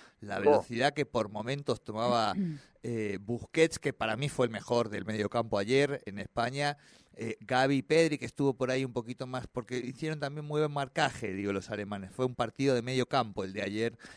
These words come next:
Speaker 1: el que se
Speaker 2: Sí, sí,
Speaker 1: jugó
Speaker 2: sí.
Speaker 1: muy disputado, pero <clears throat> me da la sensación que por eso hablaba de la, de la solidez de Francia,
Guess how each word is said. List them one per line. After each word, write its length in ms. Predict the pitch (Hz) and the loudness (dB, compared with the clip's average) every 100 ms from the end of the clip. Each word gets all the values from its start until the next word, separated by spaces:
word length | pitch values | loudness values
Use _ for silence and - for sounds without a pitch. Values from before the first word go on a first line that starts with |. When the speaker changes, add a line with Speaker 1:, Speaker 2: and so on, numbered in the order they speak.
| - | -16
Speaker 1:
el 140 | 113 110 | -14 -8
que 100 | 110 | -2
se 100 | 113 | 0
Speaker 2:
Sí, 60 | |
sí, 80 | 110 | 2
Speaker 1:
jugó 180 | 110 120 | 4 4
Speaker 2:
sí. 60 | |
Speaker 1:
muy 120 | 127 123 | 4 0
disputado, 680 | 120 - 110 113 107 104 | -2 -4 -4 -2 0 0
pero 400 | - 113 113 113 - | -2 -2 0 0 0
<clears throat> 1000 | 226 180 151 98 _ _ _ _ _ - | -2 0 -2 -6 _ _ _ _ _ -14
me 240 | 123 113 113 | -2 2 6
da 120 | 131 | 6
la 120 | 156 | 6
sensación 800 | 143 120 110 104 - 117 131 165 - - - _ | 4 0 0 0 2 2 2 -2 -12 -20 -20 _
que 80 | - | -4
por 140 | 113 | 0
eso 200 | 113 139 | 2 4
hablaba 360 | 117 117 127 131 | 4 4 4 4
de 100 | 127 | 4
la, 200 | 113 107 | 2 2
de 180 | 113 107 | -2 -2
la 140 | 104 101 | 0 0
solidez 420 | - 110 110 135 | -2 -2 0 0
de 100 | 131 | -2
Francia, 880 | 117 139 147 139 123 117 110 107 107 | -4 0 0 0 -2 0 2 2 0